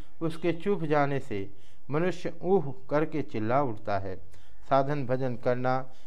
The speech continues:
यदि मनुष्य के हाथ में होता, तब तो सभी लोग उसका अनुष्ठान कर सकते, किंतु मनुष्य फिर क्यों नहीं कर पाते हैं? बात यह है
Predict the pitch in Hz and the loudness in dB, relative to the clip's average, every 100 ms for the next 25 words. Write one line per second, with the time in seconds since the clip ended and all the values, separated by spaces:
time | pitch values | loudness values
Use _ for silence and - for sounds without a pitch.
0 | - 143 151 139 123 156 165 - 156 135 | 0 2 2 2 2 0 0 -2 -2 0
1 | 104 120 151 151 127 104 117 123 110 92 | 0 0 0 0 -2 -2 -2 0 0 0
2 | - - - - 160 160 196 - 147 139 | -4 -4 -2 0 0 0 0 0 0 0
3 | 196 190 175 165 - 131 151 143 120 117 | 0 2 2 2 -2 -2 0 0 0 -2
4 | 113 - 127 156 151 101 - 101 - 92 | -2 -2 0 0 -2 -2 -2 -2 -2 -4
5 | - - - - 143 160 160 123 120 160 | -4 -4 -4 -2 -2 -2 -2 0 0 0
6 | 160 156 - 135 - 147 175 147 139 - | 0 -2 -2 -2 -2 -2 0 -2 -2 -2
7 | 123 101 104 98 95 90 92 - - - | -2 0 0 0 -2 -2 -4 -4 -4 -4
8 | - - - 131 143 143 135 151 143 104 | -4 -4 2 4 4 2 2 2 2 2
9 | 101 | 0